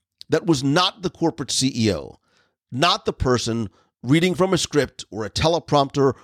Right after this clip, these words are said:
or on an earnings call with and for investors.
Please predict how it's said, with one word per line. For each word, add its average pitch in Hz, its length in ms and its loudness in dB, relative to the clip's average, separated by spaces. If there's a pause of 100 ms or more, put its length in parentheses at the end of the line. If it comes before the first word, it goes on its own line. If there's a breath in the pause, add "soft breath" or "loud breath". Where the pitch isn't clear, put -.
or - 220 -4
on 170 160 4
an 233 160 2
earnings 175 360 2
call 113 440 2
with 143 300 2
and 139 140 -2
for 131 240 0
investors. 117 640 -4